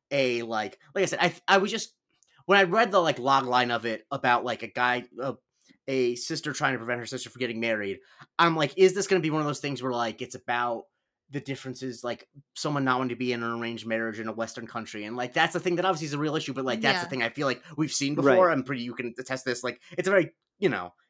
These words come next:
Speaker 1: classic thing. And the fact that it's not that, and it's just, and I think we've been talking too much about what this, like, is, and the biggest thing about this movie is just really funny. Like, I think that that's the thing that I want people to know.
Speaker 3: Hilarious.
Speaker 1: It's really funny.
Speaker 3: It's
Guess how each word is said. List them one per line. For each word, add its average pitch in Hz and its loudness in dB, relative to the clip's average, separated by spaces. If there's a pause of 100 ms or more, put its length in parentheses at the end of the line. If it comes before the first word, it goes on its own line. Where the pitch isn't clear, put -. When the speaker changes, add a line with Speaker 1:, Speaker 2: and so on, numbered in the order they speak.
(120)
Speaker 1:
classic 147 2 (380)
thing. 147 4
And 160 0
the 151 0
fact 180 4
that 165 2
it's - -6
not 127 2
that, 104 0
and 127 -4
it's 113 -8
just, - -8 (840)
and 233 0
I 226 2
think 262 2
we've 202 0
been 170 2
talking 180 0
too 156 -4
much 147 -4
about 113 -2
what 120 -4
this, - -10
like, 110 -6
is, 127 -2
and 113 -8 (380)
the 185 2
biggest 190 0
thing 196 2
about 147 2
this 139 -10
movie 127 -2
is 104 -6
just 110 -8
really 117 -4
funny. 131 -6 (140)
Like, 151 0
I 180 6
think 208 4
that 175 0
that's 175 4
the 160 -6
thing 147 0
that 131 0
I 135 4
want 139 0
people 131 -6
to 113 -2
know. 127 6
Speaker 3:
Hilarious. 110 -2 (360)
Speaker 1:
It's 170 -4
really 202 8
funny. 135 4
Speaker 3:
It's - -6